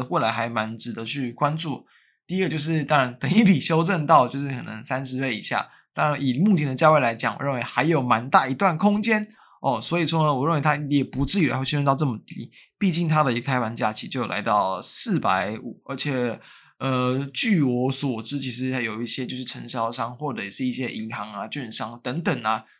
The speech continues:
它其实在它是 Line Pay 还没有赚这么多钱，就是比较早期的一些大股东啦，其实他们的成本哦，其实也是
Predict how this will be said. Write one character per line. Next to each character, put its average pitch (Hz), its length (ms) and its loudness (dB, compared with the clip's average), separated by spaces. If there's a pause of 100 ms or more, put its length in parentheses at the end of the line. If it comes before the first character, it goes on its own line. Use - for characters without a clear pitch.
它 185 100 -8
其 143 220 -2
实 139 160 -6
在 160 200 0
它 151 160 -4
是 151 260 -8
Line 143 200 -4
Pay 147 180 -2
还 120 140 -6
没 120 160 -6
有 120 160 -6
赚 135 300 -4
这 135 80 -8
么 123 120 -8
多 123 140 -8
钱， - 160 -6
就 143 60 -8
是 165 80 -2
比 165 100 -8
较 156 120 -4
早 151 280 2
期 - 240 0
的 123 120 -4
一 117 60 -4
些 135 140 -8
大 139 220 4
股 - 240 -14
东 117 200 -6
啦， 98 180 -8 (300)
其 - 120 -6
实 - 0 -
他 185 120 0
们 208 80 -2
的 170 60 -2
成 147 380 -2
本 - 280 0 (380)
哦， 117 240 -8
其 127 120 -10
实 131 400 0
也 139 300 2
是 123 460 4